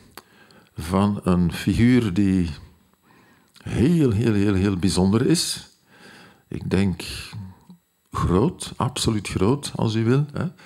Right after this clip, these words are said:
Als componist in, in, eh, een moderne, hedendaagse co-, enfin, ja, hedendaagse componist,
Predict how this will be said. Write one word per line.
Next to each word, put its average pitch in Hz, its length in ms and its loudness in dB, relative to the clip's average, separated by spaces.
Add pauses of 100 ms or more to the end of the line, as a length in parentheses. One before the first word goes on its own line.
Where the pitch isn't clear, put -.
(400)
Als - 300 -6
componist 95 800 -2
in, 87 260 -2
in, 82 340 -2
eh, 67 240 -4
een - 400 -4
moderne, 101 640 0
hedendaagse 87 640 -2
co-, - 140 -8
enfin, - 240 -6 (100)
ja, 87 140 -6
hedendaagse 92 580 -6 (500)
componist, 107 640 -2